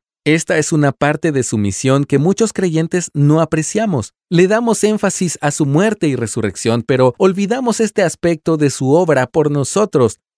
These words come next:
Sin la obediencia plena de Cristo a todos los estatutos de la ley, la misión habría fracasado. Adán fracasó en el Edén en su intento de obedecer a Dios,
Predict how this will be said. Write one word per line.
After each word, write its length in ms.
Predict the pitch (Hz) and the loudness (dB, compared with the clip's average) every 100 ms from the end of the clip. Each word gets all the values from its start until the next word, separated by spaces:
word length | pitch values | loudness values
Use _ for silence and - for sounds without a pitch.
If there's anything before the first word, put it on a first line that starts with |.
| _ | _
Sin 400 | - - 247 240 | 0 2 2 2
la 100 | 208 | 2
obediencia 720 | 175 151 139 147 143 135 123 | 4 2 4 2 2 0 -2
plena 400 | - 170 208 202 | 0 0 2 0
de 140 | 151 | 0
Cristo 380 | - 117 104 120 | 0 -2 -2 -2
a 40 | 104 | -4
todos 560 | _ 202 208 196 - | _ 2 4 2 0
los 300 | 156 180 202 | 0 2 0
estatutos 640 | 214 - 160 170 156 156 127 | -2 -2 -4 -4 0 -2 0
de 80 | |
la 160 | 117 104 | 0 0
ley, 340 | 104 117 120 - _ | 0 0 0 -4 _
la 220 | 160 165 | 2 4
misión 480 | 165 156 - 233 262 | 2 0 0 0 0
habría 420 | 175 156 202 202 | 0 0 0 -2
fracasado. 920 | 170 165 147 156 - - 254 190 113 _ _ _ _ - | -4 -10 -10 -10 -8 -6 -2 0 0 _ _ _ _ -2
Adán 320 | 160 202 214 | 0 2 0
fracasó 640 | 214 196 165 156 - 220 | -2 -2 -4 -2 0 0
en 100 | 220 | 0
el 140 | 147 120 | 0 0
Edén 320 | 110 113 123 | 0 0 0
en 160 | 127 | -2
su 100 | - | -2
intento 420 | 151 139 170 180 170 | -2 0 -2 0 2
de 60 | |
obedecer 580 | 135 120 117 113 - 160 | 2 2 0 0 0 0
a 120 | 139 | -2
Dios, 380 | 127 196 202 - | 0 0 0 -4